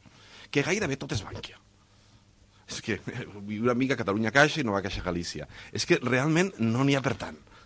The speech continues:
Eh? Hem, hem, hem anat inflant, eh, a tot això. Per què s'ha inflat? Pues, sincerament, per la mala gestió de la crisi de Bankia. Ja no dic Bankia, eh? És un altre tema. La crisi de Bankia l'ha gestionat molt malament, eh,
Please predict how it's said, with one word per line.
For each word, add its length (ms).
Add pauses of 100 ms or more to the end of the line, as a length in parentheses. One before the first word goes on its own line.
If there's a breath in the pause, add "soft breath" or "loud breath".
(140)
Eh? 140 (420 loud breath)
Hem, 220
hem, 240 (100)
hem 160
anat 300
inflant, 340 (160)
eh, 80 (140)
a 40
tot 160
això. 220
Per 220
què 100
s'ha 80
inflat? 300 (100)
Pues, 160
sincerament, 560
per 140
la 100
mala 240
gestió 340
de 80
la 120
crisi 280
de 120
Bankia. 240
Ja 80
no 40
dic 200
Bankia, 420
eh? 80
És 80
un 100
altre 200
tema. 260 (260 loud breath)
La 140
crisi 260
de 140
Bankia 400
l'ha 180
gestionat 380
molt 240
malament, 380 (240 loud breath)
eh, 600